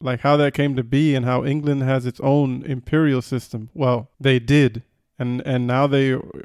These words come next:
sometimes in, sometime in this, in the nineties, that's not correct. It was, like, the sixties, I think. They decided to switch from their imperial system to the metric so that they would be aligned with the rest of the world. But I guess the U S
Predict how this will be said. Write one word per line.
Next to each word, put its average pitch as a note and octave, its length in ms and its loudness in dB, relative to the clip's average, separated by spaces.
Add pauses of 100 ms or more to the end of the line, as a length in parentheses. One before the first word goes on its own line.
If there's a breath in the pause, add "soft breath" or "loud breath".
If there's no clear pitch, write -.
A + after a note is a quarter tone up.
(220)
sometimes C3+ 540 -2
in, C3+ 120 -4
sometime C3 400 -4
in B2 100 -2
this, A#2+ 220 -8
in B2 180 -8
the A2+ 60 -4
nineties, B2+ 920 -6 (180)
that's - 220 -12
not A#2 160 -8
correct. A#2+ 340 -4
It - 80 -8
was, B2 100 -2
like, B2+ 140 -2
the - 80 -8
sixties, B2 500 -6
I E3+ 100 -8
think. - 320 -14
They C3 100 -4
decided B2 380 -2
to B2 100 -4
switch - 580 0
from A#2+ 240 -4
their B2 260 2
imperial B2+ 760 0
system A#2 480 -8
to - 160 -6
the A#2 120 -6
metric B2+ 540 -4
so - 160 -4
that A#2+ 220 -4
they C3 140 2
would C3+ 140 2
be A#2+ 120 0
aligned A2+ 340 -4
with A2+ 140 -8
the A#2 100 -10
rest A#2 260 -8
of C3 60 -10
the C3 80 -10
world. - 280 -10 (680 soft breath)
But B2+ 160 4
I A#2+ 100 0
guess C3 540 0 (240)
the B2 160 -4
U B2 260 4
S C#3 520 2